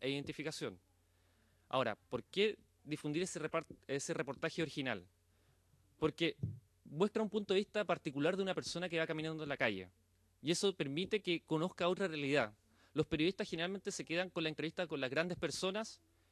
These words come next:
pero las personas que son de calle, las personas que van todos los días transitando, no las pescan, no las toman en cuenta.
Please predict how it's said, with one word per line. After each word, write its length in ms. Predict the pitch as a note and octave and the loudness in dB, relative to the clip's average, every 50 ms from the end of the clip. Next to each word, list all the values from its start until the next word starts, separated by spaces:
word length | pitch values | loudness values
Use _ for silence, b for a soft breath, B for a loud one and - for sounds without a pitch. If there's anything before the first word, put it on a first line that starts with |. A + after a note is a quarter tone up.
| b | b
pero 100 | b D3+ D3+ | b 4 4
las 80 | - - | 4 4
personas 320 | C#3 C3 - F3+ F#3+ F3+ | 0 -2 -2 -2 -4 -4
que 80 | - E3 | -4 -4
son 180 | - F#3 F3 | -4 -2 0
de 80 | D3+ C#3 | 0 2
calle, 420 | - E3 D#3 C3 A2+ G#2 G2+ G2 - - | 6 6 6 6 6 0 -4 -4 -6 -10
las 80 | B2 | -10
personas 380 | - - B2 - E3 E3 E3 - | -8 -8 -8 -6 -4 -6 -6 -4
que 200 | - D3 C3+ B2 | -2 -2 -2 0
van 220 | A#2 D3 D3 C3+ | 0 0 0 0
todos 180 | - E3+ E3+ F3+ | 0 -2 0 0
los 100 | F3+ D#3+ | 0 0
días 100 | F3+ F3+ | -2 -2
transitando, 720 | - F3 E3+ - - C3 - E3+ F#3+ F#3+ F#3 G3+ F#3+ - - | -2 -4 -6 -6 -6 -4 -4 -2 -4 -2 -4 -8 -8 -8 -4
no 140 | D3 E3 | -2 0
las 120 | D#3+ C#3+ - | 0 0 0
pescan, 380 | - B2 - - - F#2 F2+ - _ _ _ _ _ - | -2 -4 -4 -6 -12 -14 -14 -16 _ _ _ _ _ -4
no 100 | C3+ D3+ | 0 0
las 120 | D#3+ D3+ | 0 2
toman 240 | - F3 E3+ E3 D#3+ | 0 0 0 0 0
en 80 | D3 C3 | -2 0
cuenta. 400 | - E3 D3+ B2 - - F#2 | 2 2 2 2 0 -10 -14